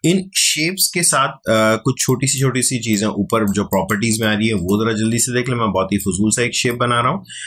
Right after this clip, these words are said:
And, अ, यहाँ आ जाएं तो आपके पास ये कलर्स इसके दिए हुए हैं, फिल वगैरह।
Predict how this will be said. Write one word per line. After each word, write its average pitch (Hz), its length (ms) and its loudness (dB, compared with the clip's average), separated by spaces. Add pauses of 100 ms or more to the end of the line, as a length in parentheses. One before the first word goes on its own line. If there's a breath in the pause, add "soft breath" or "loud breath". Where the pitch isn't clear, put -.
(200 loud breath)
And, 127 320 2 (540)
अ, 110 480 4
यहाँ 131 420 0
आ 110 60 2
जाएं 123 280 0
तो 120 220 0
आपके 107 220 0
पास 123 300 0
ये 107 80 0
कलर्स 120 460 0
इसके 139 220 0
दिए 135 220 2
हुए 135 100 2
हैं, 139 100 -4 (300)
फिल 120 220 2
वगैरह। 110 680 -2